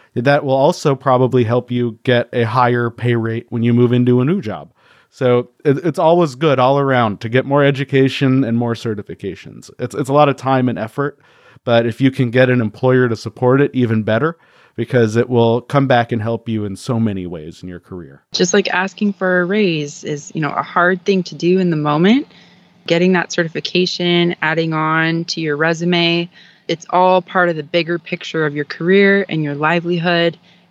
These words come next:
Speaker 2: And it's just so important to, you know, always be in that mindset.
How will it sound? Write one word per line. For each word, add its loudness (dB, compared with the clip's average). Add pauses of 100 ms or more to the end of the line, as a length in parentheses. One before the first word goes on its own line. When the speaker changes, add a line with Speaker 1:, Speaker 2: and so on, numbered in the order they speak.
Speaker 2:
And -2
it's -8
just -10
so -2
important -2
to, -4 (100)
you -2
know, 0
always 2
be -2
in 2
that -2
mindset. -4